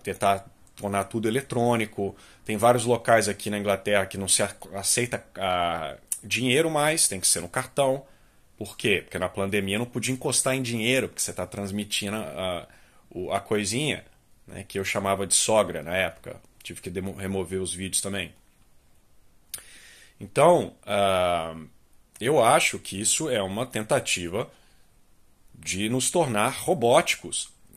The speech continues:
né, de eliminar esses empregos, tornar a gente dependente de tecnologia.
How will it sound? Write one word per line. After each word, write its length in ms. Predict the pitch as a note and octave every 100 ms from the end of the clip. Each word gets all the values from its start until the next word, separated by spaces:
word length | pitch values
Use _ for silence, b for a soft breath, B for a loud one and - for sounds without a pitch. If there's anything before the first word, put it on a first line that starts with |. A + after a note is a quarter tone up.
| B1
né, 120 | F2
de 120 | G2+
eliminar 540 | F#2+ G2+ A2+ G#2 G#2+ A#2+
esses 280 | - E2+ G#2
empregos, 580 | C#3+ B2+ B2+ B2 G2+
tornar 280 | - F2+ F2+
a 60 | F#2+
gente 260 | F2+ -
dependente 500 | G2 - G2+ F#2 -
de 100 | F2+
tecnologia. 1000 | F2 F2+ - A#2+ D3+ G#2 G#2+ A2+ A2 F#2+